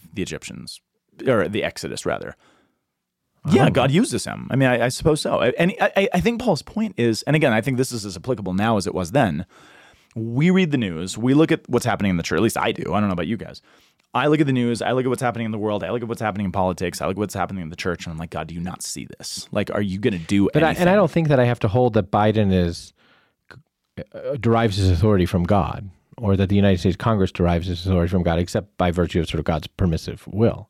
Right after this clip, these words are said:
Speaker 1: But that's not nothing.
Speaker 2: Yeah.
Speaker 1: That's not nothing.
Speaker 2: Yeah,
Speaker 1: I
Speaker 2: yeah,
Speaker 1: guess is
Speaker 2: that's
Speaker 1: Paul's
Speaker 2: true. That's,
Speaker 1: point,
Speaker 2: that's
Speaker 1: right?
Speaker 2: fair. You're right.
Speaker 1: If it's there, it's because God allowed it to be there.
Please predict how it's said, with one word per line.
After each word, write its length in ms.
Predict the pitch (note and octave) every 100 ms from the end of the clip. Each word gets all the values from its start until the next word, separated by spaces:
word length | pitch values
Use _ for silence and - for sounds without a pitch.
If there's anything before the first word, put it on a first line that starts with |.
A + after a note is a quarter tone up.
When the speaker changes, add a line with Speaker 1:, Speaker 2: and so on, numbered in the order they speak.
| -
Speaker 1:
But 120 | F3
that's 180 | A3 G#3
not 160 | A3+
nothing. 480 | F3 G#3+ - F#3+ - - _ _ _ _ _ _ _
Speaker 2:
Yeah. 120 | F3
Speaker 1:
That's 180 | D3 D3
not 180 | G3 F#3+
nothing. 340 | E3+ F3 C#3+
Speaker 2:
Yeah, 260 | D#3 C#3+ A#2
Speaker 1:
I 60 | A2
Speaker 2:
yeah, 120 | D#3 C#3+
Speaker 1:
guess 140 | C#3
is 40 |
Speaker 2:
that's 160 | B2 B2+
Speaker 1:
Paul's 200 | B2+ G#2+
Speaker 2:
true. 40 |
That's, 180 | F2+ C3+
Speaker 1:
point, 180 | - -
Speaker 2:
that's 180 | C3 A#2+
Speaker 1:
right? 60 | A#2+
Speaker 2:
fair. 220 | D2 F2+
You're 100 | A#2
right. 160 | A2+ F2
Speaker 1:
If 160 | E3+ E3
it's 140 | F#3
there, 340 | C3 C#3 E3 G3+
it's 140 | D3
because 300 | - D3 C#3
God 160 | A2 B2+
allowed 260 | A#2+ G2+ G#2+
it 80 |
to 80 | -
be 160 | G#2 F2
there. 280 | A1+ -